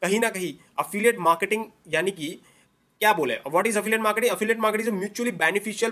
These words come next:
partnership where individual or business promote another company product or service in exchange for the commission, ठीक है? यहाँ पे आप देख सकते हो एक, अ, वो बाद में बताऊंगा, but यहाँ पे एक कंपनी है जिसका नाम है बिज गुरुकुल, ठीक है?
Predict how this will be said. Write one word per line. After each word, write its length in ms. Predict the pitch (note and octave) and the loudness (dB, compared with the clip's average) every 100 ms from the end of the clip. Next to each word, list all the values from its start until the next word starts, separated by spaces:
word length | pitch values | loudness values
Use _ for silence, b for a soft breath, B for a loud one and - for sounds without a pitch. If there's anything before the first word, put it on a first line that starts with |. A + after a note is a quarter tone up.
| - | -2
partnership 480 | D3 F#3+ G3 G#3+ D#3 | -4 -4 -4 -4 0
where 180 | F3 - F3 | 0 0 -4
individual 480 | E3+ G3+ G#3+ A#3 A#3 | -4 -4 0 2 2
or 40 | F3 | 0
business 260 | D#3+ F#3 - | -4 -4 -4
promote 300 | E3+ F#3+ F#3+ D#3+ | -4 -4 -4 0
another 300 | F3+ F#3 G3 G3 | 0 2 0 -2
company 300 | D#3 D#3 F#3+ D#3+ | -2 -2 -4 -2
product 320 | C#3+ F#3 F3+ | -2 0 -2
or 60 | E3+ | -4
service 340 | C#3+ C#3 B2+ b b - | -4 -4 -6 b b -6
in 100 | F3 | -4
exchange 280 | E3 - F3+ F3 | -4 -4 -4 -2
for 100 | C#3+ | -4
the 140 | F3+ - | -4 -4
commission, 400 | C3+ B2 F3+ D#3 - b b b - | -6 -2 -2 -2 -4 b b b -4
ठीक 100 | F3+ | 0
है? 80 | G3 b b b | 0 b b b
यहाँ 200 | D3 D#3+ | -4 -2
पे 100 | F3 | 0
आप 60 | F#3 | 0
देख 200 | E3+ F3+ | 0 -2
सकते 260 | F#3 - G3 | -4 -6 -8
हो 80 | G3 b b _ | -8 b b _
एक, 220 | D#3+ D#3 D3+ | -6 -4 -2
अ, 1500 | D3 D3 C#3+ - _ _ _ _ _ _ _ _ _ - D3 D3+ | 0 0 -2 -8 _ _ _ _ _ _ _ _ _ -8 -6 -4
वो 80 | D#3+ | 0
बाद 200 | E3 D#3+ | 2 0
में 80 | E3+ | -2
बताऊंगा, 360 | E3 C#3+ D3+ E3+ | -2 -2 -2 -2
but 140 | F3+ | 0
यहाँ 180 | F3+ F3+ | 0 -2
पे 120 | G#3 - G3 | -2 -4 -6
एक 160 | G#3+ | -2
कंपनी 380 | F3+ D#3+ F3 F#3 | -2 -2 -4 -4
है 140 | E3 E3 _ - | -4 -6 _ -12
जिसका 240 | D3 - | -8 -6
नाम 200 | C#3+ C3+ | -6 -6
है 60 | F3+ B2 | -8 -6
बिज 200 | C3+ B2 | -6 -4
गुरुकुल, 380 | B2 A#2+ D3 B2+ - _ _ _ E3 | -6 -6 -6 -8 -12 _ _ _ -4
ठीक 80 | |
है? 120 | F3+ | -2